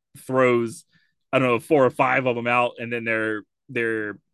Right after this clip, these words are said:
area of attack damage or their radius is expanded out, so enemies will just kinda cross into it and explode. But yeah, you have that, and then each time you level up, you can pick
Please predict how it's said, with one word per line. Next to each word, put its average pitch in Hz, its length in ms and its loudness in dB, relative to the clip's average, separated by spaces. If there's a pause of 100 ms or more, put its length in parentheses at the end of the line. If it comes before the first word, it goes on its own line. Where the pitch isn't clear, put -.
(260)
area 143 320 2
of 120 60 0
attack 123 480 -2
damage 123 360 -8
or 110 60 -6
their 104 140 -6
radius 117 440 -2
is 107 140 -8
expanded 113 480 -8
out, 113 240 -4
so 104 80 -12
enemies 113 300 -8
will 113 80 -18
just 107 160 -18
kinda 110 160 -6
cross 110 320 -8
into 110 240 -8
it 104 80 -8
and 98 80 -12
explode. 113 600 -2 (1080)
But 147 100 2
yeah, 156 120 4
you 143 160 2
have 143 160 0
that, 147 260 0 (240)
and 139 140 -4
then 135 280 -2
each 131 220 -8
time 135 180 -2
you 127 80 -2
level 123 300 -2
up, 131 240 0
you 127 100 -6
can 120 220 -8
pick 127 280 -4